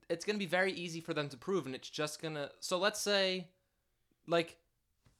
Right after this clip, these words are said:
is their goal to lie to their alliance, or did their alliance plan it?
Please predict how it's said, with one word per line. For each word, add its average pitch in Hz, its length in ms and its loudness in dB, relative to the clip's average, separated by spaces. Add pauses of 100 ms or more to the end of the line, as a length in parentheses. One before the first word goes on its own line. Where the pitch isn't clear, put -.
is 170 160 2
their 190 140 4
goal 180 200 6
to 180 60 4
lie 165 220 4
to 165 60 2
their 156 160 2
alliance, 170 340 0
or 156 40 0
did 139 80 -6
their 143 100 4
alliance 135 300 -2
plan 131 300 -8
it? 90 100 -14